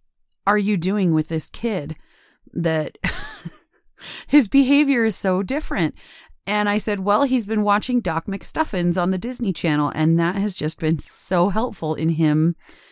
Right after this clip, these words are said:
understanding what needs to happen with a doctor's appointment." And so I see him as I'm saying, he's like, "What was that show called again?" And he pulls out his notepad, and I hear him writing. He's saying to himself, "Doc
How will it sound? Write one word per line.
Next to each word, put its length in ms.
understanding 760
what 180
needs 300
to 80
happen 500
with 140
a 60
doctor's 420
appointment." 480
And 220
so 300
I 180
see 320
him 140
as 220
I'm 140
saying, 200
he's 200
like, 160
"What 180
was 100
that 140
show 180
called 220
again?" 220
And 100
he 100
pulls 260
out 120
his 140
notepad, 380
and 80
I 80
hear 260
him 160
writing. 300
He's 160
saying 240
to 80
himself, 460
"Doc 440